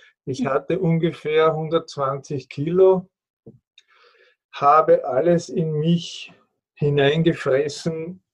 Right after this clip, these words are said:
Speaker 1: was fett, paniert und süß war. Und das im Übermaß, vollkommenes Übermaß.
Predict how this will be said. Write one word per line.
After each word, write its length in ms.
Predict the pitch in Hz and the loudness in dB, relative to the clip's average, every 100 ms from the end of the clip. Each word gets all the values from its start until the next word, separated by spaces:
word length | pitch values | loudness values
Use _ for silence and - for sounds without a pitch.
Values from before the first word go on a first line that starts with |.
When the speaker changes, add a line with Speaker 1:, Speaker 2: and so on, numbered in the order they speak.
| _ _ | _ _
Speaker 1:
was 580 | 151 139 139 - - - _ _ _ _ _ | -4 4 4 4 -4 -20 _ _ _ _ _
fett, 580 | - - 139 160 165 - - | -10 4 6 6 4 -8 4
paniert 520 | 147 135 139 165 170 | 4 6 6 4 4
und 140 | 156 | 0
süß 480 | 127 139 160 175 - | 0 4 4 4 2
war. 480 | 117 110 135 185 - _ _ - - _ _ | 2 6 6 4 -4 _ _ -20 -20 _ _
Und 220 | 151 135 | -4 4
das 160 | 147 139 | 6 6
im 140 | 147 | 2
Übermaß, 880 | 175 139 160 147 139 156 196 - - _ _ _ | 2 4 4 6 6 6 4 -2 -14 _ _ _
vollkommenes 840 | - 156 156 - 139 127 127 127 | 2 2 4 4 4 6 4 2
Übermaß. 840 | 165 131 139 123 117 160 165 - | -2 2 4 4 2 0 -2 -10